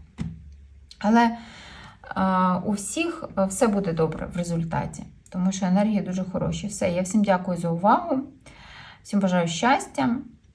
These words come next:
м, радості, любові, м, чого ще <laughs> хочу вам побажати. Ой,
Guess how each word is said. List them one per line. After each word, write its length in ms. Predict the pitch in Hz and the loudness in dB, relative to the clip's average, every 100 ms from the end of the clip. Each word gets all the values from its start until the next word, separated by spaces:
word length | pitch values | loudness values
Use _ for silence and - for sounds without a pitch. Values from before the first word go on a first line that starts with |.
| _ _ | _ _
м, 680 | 208 196 185 180 170 170 175 - | -4 0 0 0 -2 -2 -4 -4
радості, 640 | 185 208 320 302 - - 180 | 4 6 6 4 -4 -4 -2
любові, 540 | 180 262 349 339 294 | 2 2 2 2 2
м, 800 | 294 269 247 294 - 196 196 196 - | 2 0 -4 -4 -2 0 2 2 2
чого 280 | 202 190 | 2 4
ще 420 | 180 - 170 170 262 262 214 | 0 -2 2 4 4 4 0
<laughs> 320 | - 262 - - | 0 2 2 -2
хочу 280 | - - | -4 2
вам 140 | 208 196 | 4 4
побажати. 840 | 196 190 190 190 165 165 165 165 - - - - - - - - - - - - _ _ - - | 2 4 4 6 6 4 -2 -6 -8 -16 -16 -16 -16 -16 -16 -18 -20 -20 -20 -20 _ _ -20 -2
Ой, 340 | - 226 208 | 8 10 10